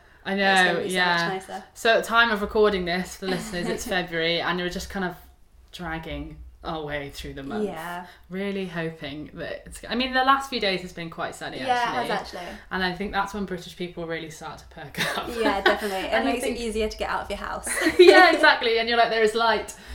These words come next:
Speaker 1: There is light at the end of the tunnel. It's gonna
Speaker 2: <laughs>
Speaker 1: happen.
Speaker 2: Yeah.
Speaker 1: It's gonna get, it's not gonna get that much warmer, let's be honest. British summers are incredible."
Speaker 2: <laughs>
Speaker 1: But it's gonna get warmer at least. <laughs> But yeah, a good weekend break, even in winter, to somewhere like with the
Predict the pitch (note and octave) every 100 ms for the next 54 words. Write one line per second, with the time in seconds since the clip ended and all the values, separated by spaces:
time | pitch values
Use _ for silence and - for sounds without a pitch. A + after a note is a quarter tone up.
0 | F#3 A3 A#3 A3 A3+ A#3 G#3+ G#3+ A3+ A3
1 | G#3 F#3+ - G3 F3+ D#3 D#3+ C4 A3+ G3+
2 | G3 F#3+ G3+ G3 G3 E3 - A3+ G#3 A3
3 | - - - D#3+ D#3+ E3 F3 D3 - D3+
4 | D3+ D#3+ - - C#3+ D#3 - - - C#3
5 | - F3 E3 D3+ - B2 - - - C4+
6 | B3+ B3 F4 B3+ G#4+ C4 - - - -
7 | F3+ - F#3 F3 E3 D3+ D3 D#3 - -
8 | - - - - - C4 A#3+ A#3 F#3+ -
9 | - - A#3+ A3+ A3 F3+ F#3 A3+ B3+ C4
10 | G3+ G#3+ A3 A3+ G3 G3 F#3+ F3+ G3+ G#3
11 | F#3+ F3+ F3+ F3+ - D3 E3+ - - E3+
12 | - E3 D#3+ D3+ - - E3+ D#3+ E3 D#3+